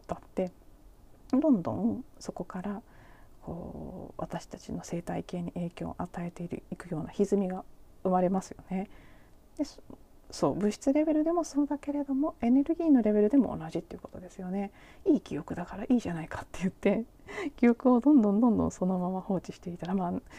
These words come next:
さらに言うとね、あの、記憶の場合は、悪い記憶ですら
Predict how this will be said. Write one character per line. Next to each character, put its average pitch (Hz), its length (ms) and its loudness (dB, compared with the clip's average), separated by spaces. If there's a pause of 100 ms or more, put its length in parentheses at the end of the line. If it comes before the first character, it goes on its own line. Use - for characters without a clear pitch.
(280)
さ - 420 -6
ら 349 100 2
に 190 100 0
言 180 100 0
う - 20 -4
と 165 120 -8
ね、 208 160 -4 (140)
あ 175 80 -8
の、 165 80 -8
記 - 200 2
憶 254 200 2
の 254 120 6
場 240 160 -2
合 233 80 0
は、 254 220 -2
悪 269 240 0
い 330 60 2
記 269 180 -2
憶 262 200 0
で 269 120 2
す 233 160 -4
ら 269 160 0